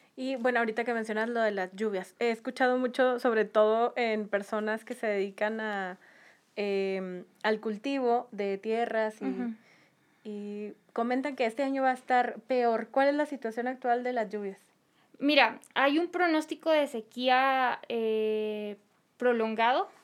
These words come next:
Speaker 2: La, ya, ya, ya tuvimos los últimos dos años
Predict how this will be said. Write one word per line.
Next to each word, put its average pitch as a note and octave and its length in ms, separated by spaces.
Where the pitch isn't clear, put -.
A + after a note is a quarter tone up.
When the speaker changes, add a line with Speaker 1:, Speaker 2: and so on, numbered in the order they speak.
Speaker 2:
La, A3+ 580
ya, A#3 160
ya, C4 400
ya B3 300
tuvimos C#4 400
los B3+ 160
últimos B3+ 400
dos A#3+ 180
años B3 880